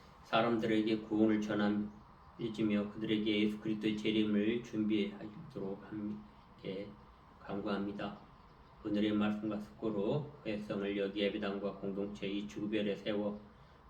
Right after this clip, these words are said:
성숙한 왕과 유황으로 온전하게 돌아가게 하시고 온전한 하나됨을 일깨게 하소서. 또한 나의 성품이 무엇인지 알게 하여 매 순간 특권을 통찰하여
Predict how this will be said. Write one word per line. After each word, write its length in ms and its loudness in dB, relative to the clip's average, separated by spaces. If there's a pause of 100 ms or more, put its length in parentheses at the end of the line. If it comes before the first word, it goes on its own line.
성숙한 420 2
왕과 300 4
유황으로 540 4
온전하게 500 4
돌아가게 400 0
하시고 580 -2 (460)
온전한 400 4
하나됨을 340 2
일깨게 460 2
하소서. 580 -4 (640)
또한 220 2
나의 180 6
성품이 460 0
무엇인지 460 4
알게 240 4
하여 200 4
매 220 4
순간 320 0
특권을 460 0
통찰하여 960 2